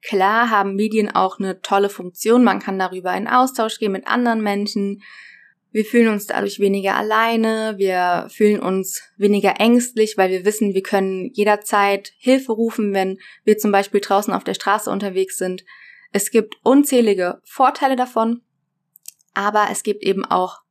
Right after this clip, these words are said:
gravierende Probleme und Herausforderungen. Und das zentrale Problem von Menschen,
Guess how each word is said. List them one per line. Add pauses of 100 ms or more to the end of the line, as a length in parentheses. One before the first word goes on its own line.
(180)
gravierende
Probleme
und
Herausforderungen. (560)
Und (320)
das
zentrale
Problem
von
Menschen,